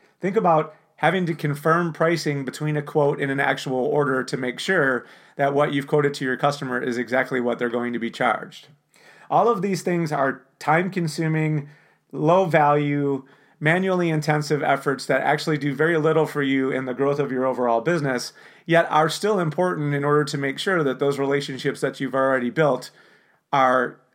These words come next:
upheld and that the promises and commitments that you've made to the people who are buying from you are being upheld.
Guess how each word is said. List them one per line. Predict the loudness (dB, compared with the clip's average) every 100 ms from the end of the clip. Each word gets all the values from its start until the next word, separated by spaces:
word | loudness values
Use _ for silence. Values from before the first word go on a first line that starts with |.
| _ _
upheld | 0 4 4 4 2 0
and | -2
that | -2 -4
the |
promises | -8 -10 -2 0 0 -2 -4
and | -4 -6
commitments | -6 -4 -6 -4
that | -4
you've | -2 -4
made | -4 -4 -6
to | -4 -2 -2 -4 -12 -14
the | -6
people | -4 -2
who | 0 0
are | 2
buying | 2 2 0
from | -4 -6
you | -4 -4
are | 0 0
being | 0 -2 -2
upheld. | -4 -2 -4 -6